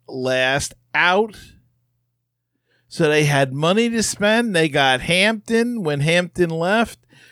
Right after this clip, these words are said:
they got a draft pick who turned out to be David Wright. So it all worked out. So he gets paid until whenever,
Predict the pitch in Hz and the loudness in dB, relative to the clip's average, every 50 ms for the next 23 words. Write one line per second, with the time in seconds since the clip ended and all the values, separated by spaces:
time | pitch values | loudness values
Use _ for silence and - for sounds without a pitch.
0 | _ _ _ _ - 147 139 139 135 147 143 139 135 127 - - 131 135 135 123 | _ _ _ _ -2 -2 0 0 0 0 2 2 2 0 -2 -2 -2 -2 -2 -2
1 | - - 165 190 208 220 226 214 190 - - - 208 214 226 220 _ - - 202 | -4 -2 0 0 2 2 0 0 -2 -4 -2 0 0 0 0 -4 _ -4 -2 -2
2 | 202 - - 202 202 202 190 185 180 185 185 190 185 - 202 175 202 190 180 160 | -2 0 0 0 0 0 0 0 0 2 2 0 -2 -4 -6 -4 -4 -6 -6 -4
3 | 156 165 170 175 180 180 165 170 170 165 - - 156 156 170 180 180 175 170 147 | -2 0 2 2 2 0 0 0 -2 -2 -2 -6 -4 0 2 2 2 2 0 0
4 | 127 _ _ - - - 143 139 147 147 143 - - _ - 180 208 240 262 269 | -4 _ _ -12 -4 0 0 2 2 2 0 -2 -2 _ 0 2 2 2 2 2
5 | 269 262 254 220 190 190 202 214 226 214 214 _ - 143 143 143 135 113 87 82 | 2 2 0 0 0 2 2 2 2 0 -2 _ 0 2 2 2 2 2 0 -2
6 | 82 - _ _ _ _ _ _ _ _ _ _ _ _ _ _ _ _ _ _ | -6 -8 _ _ _ _ _ _ _ _ _ _ _ _ _ _ _ _ _ _
7 | _ _ _ _ _ _ _ _ _ _ _ _ _ _ _ - - - - 202 | _ _ _ _ _ _ _ _ _ _ _ _ _ _ _ -18 -14 -4 -2 0
8 | 208 214 220 214 233 247 196 180 220 226 226 - - - - - - 196 202 202 | 2 2 2 2 2 0 0 -2 0 0 0 -2 -6 -6 -6 -4 0 0 0 2
9 | 196 185 170 156 139 135 127 113 - - 143 135 127 123 117 113 110 110 110 110 | 2 0 0 0 0 -2 -2 -4 -4 0 0 2 2 2 0 -2 -4 -6 -6 -6
10 | 120 127 127 123 123 117 113 110 107 101 98 101 90 87 | 0 0 2 2 2 2 2 0 0 -2 -4 -6 -8 -10